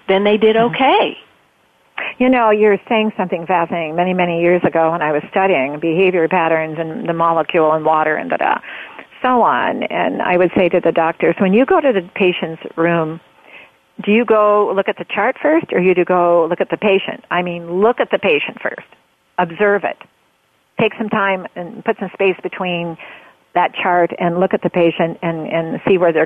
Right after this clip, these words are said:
Speaker 2: coming from. Look at their skin, look at their eyes." No, we always look at the chart first. I said, "I think if I were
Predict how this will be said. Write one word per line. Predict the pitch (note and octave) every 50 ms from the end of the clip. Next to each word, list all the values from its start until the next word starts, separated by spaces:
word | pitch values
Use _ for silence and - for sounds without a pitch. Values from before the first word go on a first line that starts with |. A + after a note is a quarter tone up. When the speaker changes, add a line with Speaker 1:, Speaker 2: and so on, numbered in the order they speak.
| - G3+
Speaker 2:
coming | F#3 F3+ E3+
from. | D#3 - - B2+ C#3+
Look | - D#3+ F#3 -
at | G#3+ -
their | F#3 F3 E3 -
skin, | - - E3+ D#3+ C#3+ B2+ C3
look | D3 E3+ -
at | G3+ -
their | - D#3+ D#3+ -
eyes." | - - - - - - - - - - - - - - - _ _ _
No, | A#3+ C#4 C#4+ C4
we | G#3 F#3+ F#3+
always | F#3+ F#3+ F#3+ -
look | G3 -
at | G3 -
the | - - A3
chart | G3 G3 -
first. | - F3 - - - - -
I | - F3 -
said, | G#3+ - G3
"I | G3
think | G3 - A3+ A3+
if | - G3 -
I | G3 G3
were | F#3+ G3 F#3